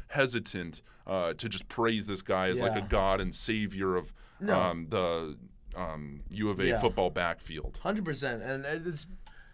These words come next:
Speaker 2: I would say it's sixty-five percent a clout move. But here's
Speaker 1: Yeah.
Speaker 2: the thing: he still was N F L offensive, like, player of the year.
Speaker 1: Mm-hmm.
Speaker 2: Um, has run behind some of the best offen-,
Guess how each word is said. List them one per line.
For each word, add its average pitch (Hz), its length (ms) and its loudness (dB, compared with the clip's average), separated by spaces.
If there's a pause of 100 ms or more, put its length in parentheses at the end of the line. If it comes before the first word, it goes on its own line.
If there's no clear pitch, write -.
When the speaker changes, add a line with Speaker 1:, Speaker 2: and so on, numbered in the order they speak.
Speaker 2:
I 170 120 6
would 226 140 2
say 180 200 2
it's 147 140 -4
sixty-five 175 640 2
percent 135 320 0
a 117 60 -4
clout 113 380 4
move. 95 320 -10 (300)
But 208 120 4
here's 226 200 6
Speaker 1:
Yeah. 85 140 8
Speaker 2:
the - 80 4
thing: 127 160 6
he - 60 2
still 202 260 4
was 165 240 4
N 143 120 6
F 196 200 2
L 185 180 8
offensive, 147 800 2 (260)
like, 131 300 4
player 139 340 6
of 135 120 0
the 143 100 -4
year. 117 520 0
Speaker 1:
Mm-hmm. 98 280 -2
Speaker 2:
Um, 127 320 2
has 123 320 2
run 143 280 4
behind 151 400 4
some 156 280 2
of 139 160 -2
the 127 80 -4
best 127 340 0
offen-, 131 800 -2